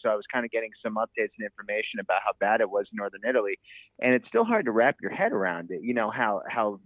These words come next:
bad it, it is, and, uh, how poorly the Italian government handled it, and, you know, which is almost as bad as how the American government is handling it right now. But, um, it's, it's just hard to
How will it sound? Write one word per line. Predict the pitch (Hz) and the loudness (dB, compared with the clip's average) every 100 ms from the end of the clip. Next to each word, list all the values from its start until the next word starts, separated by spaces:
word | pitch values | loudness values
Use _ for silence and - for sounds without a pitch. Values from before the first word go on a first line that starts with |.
| - | 0
bad | 117 139 | 2 2
it, | 127 90 - | 0 -2 -10
it | - 107 | -6 0
is, | 131 123 98 95 - - | 4 4 2 -4 -12 -8
and, | 110 110 104 104 | -4 -4 -2 -4
uh, | |
how | 98 104 | 0 0
poorly | - 127 120 113 110 107 101 98 - | 2 4 6 4 2 0 -2 -6 -6
the | 107 | -8
Italian | - 113 113 | -2 -2 0
government | 110 107 107 98 95 | 0 -2 -2 -8 -8
handled | 104 101 95 | -8 -6 -4
it, | 101 95 - 104 | -2 -2 -6 -10
and, | 104 95 - - | -10 -10 -16 -8
you | 120 | -4
know, | 107 92 | -2 -2
which | 98 - | -2 -4
is | 101 92 - - - - - | -10 -12 -18 -20 -18 -10 2
almost | 120 117 | 4 4
as | 110 | 0
bad | 98 113 104 | 4 6 4
as | - | 2
how | 110 | 2
the | 104 | 2
American | 107 131 120 104 | 2 2 2 0
government | 104 104 104 98 | 0 2 -2 -4
is | 95 | -2
handling | 117 104 98 98 | -2 0 -2 -4
it | 92 | -10
right | 95 101 | -12 -2
now. | 120 120 101 - | 2 4 4 4
But, | 110 107 - - | 4 4 0 -2
um, | 107 101 98 - _ - | 0 0 -2 -8 _ -14
it's, | 107 110 - _ _ - | -10 -10 -12 _ _ -16
it's | - 71 120 - | -12 -8 -6 -4
just | 139 | 4
hard | 151 143 | 6 6
to | 131 | 4